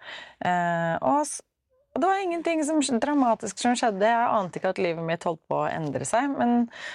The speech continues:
da i løpet av de årene, eh, så endret jeg meg, sluttet å ri,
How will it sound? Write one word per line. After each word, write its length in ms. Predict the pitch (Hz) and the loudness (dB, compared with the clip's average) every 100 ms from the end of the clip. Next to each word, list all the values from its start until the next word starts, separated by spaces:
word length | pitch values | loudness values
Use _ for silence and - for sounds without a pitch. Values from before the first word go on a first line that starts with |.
| - | -6
da 140 | - 277 | 0 2
i 60 | 269 | 4
løpet 320 | 208 180 - 214 | 2 0 0 2
av 300 | 208 208 196 | 4 2 2
de 100 | 196 | 0
årene, 320 | 175 175 175 180 175 170 | 0 0 0 0 -4 -6
eh, 480 | - 180 180 175 170 165 _ _ _ _ _ _ - | -4 -2 0 -2 -4 -10 _ _ _ _ _ _ -8
så 220 | - 285 285 262 254 | -2 2 2 -2 -4
endret 560 | - 233 180 160 151 156 | 0 0 0 -2 -2 -2
jeg 160 | - 180 | -2 -2
meg, 160 | 190 | -4
sluttet 380 | - 170 - - | -4 -6 -4 -4
å 20 | |
ri, 180 | - 220 | 0 2